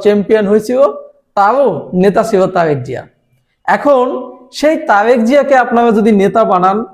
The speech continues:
এবং তাকে যদি আবার প্রধানমন্ত্রী বানান, তাহলে দেশের উন্নয়নটা কি হবে সেটা তো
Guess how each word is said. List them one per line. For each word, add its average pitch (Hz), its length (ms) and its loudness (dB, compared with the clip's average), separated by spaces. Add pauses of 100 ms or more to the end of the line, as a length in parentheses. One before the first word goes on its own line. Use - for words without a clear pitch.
(280)
এবং 247 300 2 (400)
তাকে 196 320 0
যদি 269 220 2
আবার 233 160 0 (100)
প্রধানমন্ত্রী 240 640 0 (100)
বানান, 160 280 -2 (580)
তাহলে 190 240 0 (140)
দেশের 196 360 2
উন্নয়নটা 214 440 0 (100)
কি 214 80 2 (100)
হবে 208 220 2 (500)
সেটা 180 200 0
তো 202 80 -4